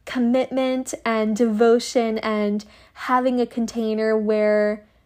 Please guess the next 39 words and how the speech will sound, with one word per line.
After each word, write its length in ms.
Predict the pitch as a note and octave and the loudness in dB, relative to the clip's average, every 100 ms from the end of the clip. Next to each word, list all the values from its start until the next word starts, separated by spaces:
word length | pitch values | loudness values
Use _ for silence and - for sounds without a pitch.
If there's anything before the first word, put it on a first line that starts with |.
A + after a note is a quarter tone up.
| _ | _
things 460 | - B3 A#3 A#3+ A3+ | 0 2 2 0 -4
are 440 | - A#3 A3+ A3+ A3+ | -4 -2 0 0 0
aligned 480 | A#3 A#3 A3+ A3+ A#3 | 0 2 2 0 -4
for 160 | - | -6
you 360 | A#3+ G#3+ A3+ A3+ | -6 -4 -2 -2
and 280 | - G#3+ G#3 | -2 -2 -2
they're 140 | A3 | -2
really 420 | G#3+ G#3 A#3 A#3+ | -2 -2 0 0
supporting 640 | A#3+ - A#3 - G#3+ G#3+ A#3 | -2 -6 -8 -4 -2 -2 -2
you 180 | C4 C#4+ | -4 -4
in 160 | A#3 G#3+ | -2 -2
the 100 | G#3+ | -2
best 560 | G3 G#3+ G#3+ - - | -2 -4 -4 -10 -14
way 560 | - G#3+ G#3+ G3 G3+ A#3 - | -10 -2 0 0 -2 -4 -12
possible. 720 | - B3+ D#4 - B3 G3 G3 - - | -2 0 0 -4 -2 0 -2 -6 -20
So 240 | - F4 D#4+ | -2 2 4
there's 500 | B3+ C#4 D4 E4+ G4 | 6 6 6 4 2
the 160 | G4 | 2
thought 300 | F#4+ C#4+ B3+ D4+ | 6 6 4 6
that 120 | B3+ | 6
I 60 | |
had 380 | A#3+ G#3+ G3+ G3+ | 4 2 0 -2
that 100 | B3 | -6
I 140 | - A#3 | -6 -6
had 160 | A#3+ | -4
lost, 600 | A3+ A3 G3+ B3 - - - - - - | -2 0 0 -4 -10 -20 -20 -20 -16 -2
and 480 | B3+ B3 A#3 A#3 A#3+ | 0 2 0 0 -4
be 200 | C4 C4 | -4 -6
sure 260 | B3+ C4 A#3+ | -2 0 0
to 460 | A#3+ - A#3 A3+ | -2 -6 -4 -2
write 480 | A3+ A#3 A#3 A#3 A#3 | -2 -2 -2 -2 0
that 180 | A#3+ A3+ | 0 2
down 320 | A#3 A3+ C4+ | 2 0 0
if 160 | C#4+ C4+ | -4 -4
you 120 | C4 | -4
want 140 | A#3 A#3 | -4 -4
to 60 | |
remember 440 | B3 B3+ C#4 F4 F4 | -6 -6 -6 -4 0
it. 260 | G#3 - | 0 -2